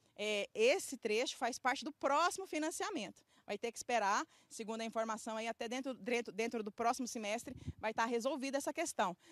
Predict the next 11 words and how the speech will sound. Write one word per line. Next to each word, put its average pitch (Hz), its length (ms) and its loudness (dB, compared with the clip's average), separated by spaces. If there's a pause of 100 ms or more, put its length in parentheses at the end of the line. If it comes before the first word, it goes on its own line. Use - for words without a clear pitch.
(160)
Dá 226 140 6
pra 247 80 2
aguentar 233 320 0
mais 220 160 -2
um 214 40 -12
pouquinho? 311 500 -4 (320)
Tem 247 100 -4
que - 60 -12
ter 269 80 2
paciência, 277 600 2
né? 240 160 -2